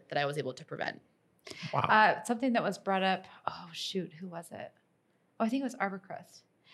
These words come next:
Speaker 1: They were talking about the venue not, like, not putting down a timeline for the guests, and that
Speaker 2: Mm-hmm.
Speaker 1: can often save you
Speaker 2: Yeah.
Speaker 1: when things like this happen.
Speaker 2: Absolutely.
Speaker 1: Yeah.
Speaker 2: Yep.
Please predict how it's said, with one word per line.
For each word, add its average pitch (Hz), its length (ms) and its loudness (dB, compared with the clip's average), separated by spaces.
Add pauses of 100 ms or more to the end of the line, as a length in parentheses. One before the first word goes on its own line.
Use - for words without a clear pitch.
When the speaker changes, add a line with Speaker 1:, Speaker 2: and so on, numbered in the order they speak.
(200)
Speaker 1:
They 208 100 8
were 208 100 8
talking 202 400 4
about 156 600 6 (520)
the 175 180 4
venue 165 680 4
not, 160 240 2 (240)
like, 175 220 4
not 175 280 6 (840)
putting 208 340 6
down 165 220 6
a 143 60 -2
timeline 170 600 -2
for - 80 -6
the 127 100 0
guests, 185 540 2 (460)
and 180 180 8
that 170 220 8
Speaker 2:
Mm-hmm. 185 160 2
Speaker 1:
can - 120 -8
often 175 640 4
save 156 480 0
you 247 340 -4 (440)
Speaker 2:
Yeah. 143 160 2 (220)
Speaker 1:
when 175 260 4 (200)
things 170 220 4
like 139 160 2
this - 160 -2
happen. - 360 0 (320)
Speaker 2:
Absolutely. 135 600 -2
Speaker 1:
Yeah. 113 220 2 (100)
Speaker 2:
Yep. 160 280 0